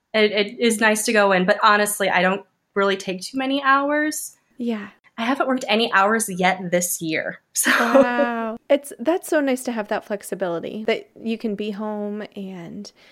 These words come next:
Speaker 2: and then if you decide you wanna take some hours, you have that, that option. That's really neat. Um, so when it comes to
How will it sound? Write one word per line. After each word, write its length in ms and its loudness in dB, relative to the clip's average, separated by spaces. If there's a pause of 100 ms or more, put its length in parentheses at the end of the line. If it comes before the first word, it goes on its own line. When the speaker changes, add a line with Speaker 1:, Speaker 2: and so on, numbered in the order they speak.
(240)
Speaker 2:
and 160 -2
then 140 -2
if 120 -10
you 80 -6
decide 400 -8
you 120 -10
wanna 180 -10
take 220 -12
some 160 -12
hours, 420 -10
you 80 -10
have 220 -12
that, 220 -12 (120)
that 220 -10
option. 400 -14
That's 240 -10
really 180 -6
neat. 240 -8 (100)
Um, 240 -6
so 160 4
when 120 4
it 100 0
comes 320 -6
to 400 0